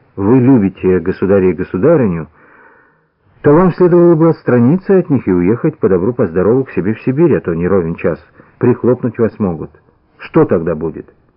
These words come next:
"Нет, милый, ты ничего не знаешь, оттого так и говоришь", ответил Распутин. "Господь этого не допустит.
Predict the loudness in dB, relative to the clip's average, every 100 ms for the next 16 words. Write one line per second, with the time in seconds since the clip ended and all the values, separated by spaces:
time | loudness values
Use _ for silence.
0 | _ _ _ _ _ _ -20 -20 -20 -20
1 | -20 -20 -20 -20 _ 0 2 2 2 2
2 | 4 4 4 2 2 2 4 4 4 2
3 | 2 2 0 -2 2 2 2 2 0 0
4 | 0 0 -2 -4 -8 -12 -14 -20 _ -10
5 | -8 -8 -8 -8 -12 -12 -12 -14 -20 -20
6 | _ -4 0 0 -2 0 2 2 2 0
7 | -2 -2 -4 -4 -4 -8 -8 -18